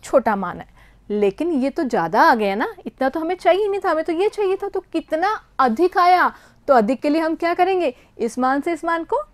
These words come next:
घटा देंगे। ठीक है ना। तो यहाँ पर पे आप देख पा रहे हैं,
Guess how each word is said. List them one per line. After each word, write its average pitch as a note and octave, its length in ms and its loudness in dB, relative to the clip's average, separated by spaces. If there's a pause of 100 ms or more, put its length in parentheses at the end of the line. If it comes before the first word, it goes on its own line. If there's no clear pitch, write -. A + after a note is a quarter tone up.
घटा A#3 400 0
देंगे। E3+ 300 -12 (260)
ठीक - 140 -8
है G#4 80 -4
ना। A4 80 -8 (380)
तो C4+ 60 -4
यहाँ C4+ 280 0
पर D4+ 180 4
पे - 180 2
आप B3 140 2
देख A3 280 -2
पा A3+ 100 0
रहे G3+ 140 -2
हैं, D#4+ 160 -6